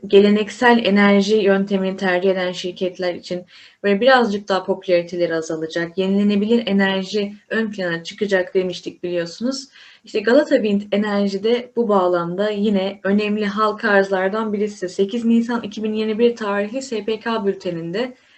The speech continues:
Galata Wind Enerji'nin, e, halka arzının onaylandığını duymuştuk.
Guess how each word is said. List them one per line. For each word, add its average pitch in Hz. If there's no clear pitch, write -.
Galata 226
Wind 190
Enerji'nin, 190
e, 170
halka 208
arzının 196
onaylandığını 190
duymuştuk. 190